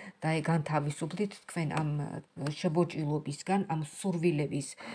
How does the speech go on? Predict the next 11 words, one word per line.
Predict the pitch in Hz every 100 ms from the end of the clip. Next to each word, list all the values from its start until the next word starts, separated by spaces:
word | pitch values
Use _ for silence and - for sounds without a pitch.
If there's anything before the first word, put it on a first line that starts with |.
| -
მარწუხებისგან, | 151 175 185 - 147 - - 151 - - 180 208
მ, | 220 247 233 196 143 147 143 143
გაარღვიეთ | 165 165 156 143 - - -
ეს | 143
თქვენი | - 147 143
სურვილები | - 165 160 180 180 185 220 262 262 - -
და | 202 214
დააღწიეთ | 170 160 156 - - 185 190 -
თავი | 160 151 190
აი | - 160 - -
ამ | 147 185